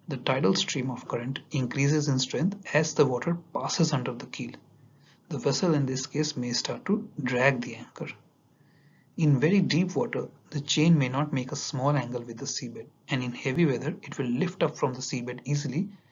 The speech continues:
as the holding power of the anchor is reduced. Moreover, anchor is walked back in deep water instead of letting go, and therefore anchor does not dig in deeper and holding power is reduced. So walking back anchor means lowering the anchor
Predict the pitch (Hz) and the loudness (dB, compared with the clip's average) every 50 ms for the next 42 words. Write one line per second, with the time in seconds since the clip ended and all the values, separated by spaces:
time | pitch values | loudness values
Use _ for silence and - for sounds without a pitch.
0 | _ _ _ _ _ - - 139 - - 208 190 - - 123 117 117 131 143 147 | _ _ _ _ _ -6 -6 -6 -2 0 0 0 2 0 -2 -2 0 0 0 0
1 | 139 120 110 123 123 120 117 120 160 190 147 123 120 120 120 123 127 131 127 - | 0 -2 -2 -4 -6 -8 -4 -4 -2 -2 0 -2 -2 -4 -4 -6 -6 -6 -6 -6
2 | 127 113 - - - - - - - - _ _ _ _ _ _ _ _ _ _ | -8 -10 -10 -14 -14 -14 -12 -12 -14 -16 _ _ _ _ _ _ _ _ _ _
3 | _ _ _ _ _ - - - - - - _ _ _ _ 143 135 160 196 190 | _ _ _ _ _ -20 -20 -20 -20 -20 -20 _ _ _ _ 2 4 6 8 8
4 | 147 127 143 175 170 147 139 139 139 139 170 160 160 147 - - 120 139 175 175 | 6 6 2 0 -2 -2 0 0 0 0 0 -2 -2 -2 -4 -2 0 0 0 0
5 | 175 - - 123 123 - - 127 127 120 120 131 139 135 - 139 123 113 - 180 | 0 -8 -8 -8 -8 -6 -8 -8 -6 -4 -4 -4 -4 -4 -4 -4 -4 -4 -4 -8
6 | 202 - - _ _ _ _ _ _ - - 143 - - - 143 123 131 139 - | -8 -8 -12 _ _ _ _ _ _ -8 -6 -4 -4 -2 -4 -2 -2 -2 -6 -6
7 | - 123 120 127 131 131 151 135 123 127 113 - - _ _ _ - 143 120 117 | -6 -6 -4 -4 -2 -2 -2 -2 -2 -4 -8 -12 -16 _ _ _ -4 -2 -2 -2
8 | 117 127 147 156 147 - 139 143 196 196 - - - _ _ _ _ - - 139 | 0 0 0 -2 0 0 0 0 0 0 -6 -14 -20 _ _ _ _ -4 -2 0
9 | 135 139 - 208 185 151 139 120 - - 151 147 139 123 120 123 - - 135 123 | 0 0 -2 -2 -2 0 -2 -2 -2 -2 -2 -2 -2 -2 -4 -8 -6 -6 -4 -4
10 | 120 120 131 123 120 131 131 196 - - _ _ _ _ _ 151 147 143 - - | -2 -4 -4 -4 -2 -2 -2 -2 -2 -6 _ _ _ _ _ -2 -2 -2 0 0
11 | 135 123 120 131 139 147 143 - 120 113 113 113 117 143 147 - 123 107 - 123 | 0 0 0 2 0 0 2 0 -2 -2 -2 -4 -4 -4 -4 -4 -6 -6 -8 -10
12 | 117 - - - - - _ _ _ _ _ _ _ _ - _ _ _ _ _ | -12 -10 -10 -10 -12 -14 _ _ _ _ _ _ _ _ -20 _ _ _ _ _
13 | _ _ _ - - - 147 123 131 139 139 - - 196 175 175 175 170 147 147 | _ _ _ -10 -6 -4 -2 2 2 2 2 6 6 6 6 6 4 2 2 2
14 | 143 135 135 - 147 143 131 131 147 160 160 - 135 120 123 123 131 131 135 143 | 2 2 2 2 2 2 4 4 2 2 2 0 -2 0 2 2 2 2 4 4
15 | 135 131 127 139 131 120 117 117 113 - 175 208 | 4 4 4 2 0 0 -2 -6 -4 -2 -2 -2